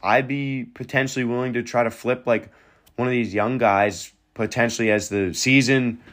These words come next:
I mean, you know, also, too, Antonio Gibson, he gets banged up. Now, he usually plays through him. And Sanders, he gets banged up as well. So,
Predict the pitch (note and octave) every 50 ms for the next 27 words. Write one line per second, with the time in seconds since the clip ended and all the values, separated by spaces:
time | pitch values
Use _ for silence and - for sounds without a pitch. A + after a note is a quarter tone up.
0 | - - - - - - _ _ _ - B2 C3 B2+ A#2+ A#2 A#2 C#3 C#3+ C#3+ C3+
1 | B2 A#2+ A2 - A2+ C3 C3 - B2 G#2+ - - C3 B2+ A#2+ G#2+ F#2+ - A2 A2+
2 | A2 - B2+ A#2 A#2 A#2 A2+ G#2 - A#2 A2 A2 - A#2 A2+ A2 G#2 - - B2+
3 | A2 A2+ A2 G#2+ - - G#2 G2+ G#2 G#2+ G#2 F#2 G2 F#2+ G#2 - - A2 A2+ A2
4 | A2 G#2+ B2 B2 A#2 A#2 A2+ - A2+ A2+ A2 G#2+ - G#2+ G#2+ G#2+ G#2 G2 - -
5 | B2 B2 C3+ B2+ A#2 G#2+ F#2 - - A#2+ A#2 B2+ A2+ - - A2 G#2 A2+ A#2 A2
6 | A2 G#2+ - G2+ E2+ D#2+ F#2+ G#2+ A2 G2 D#2 - - - C#3 - A#2 F#2 -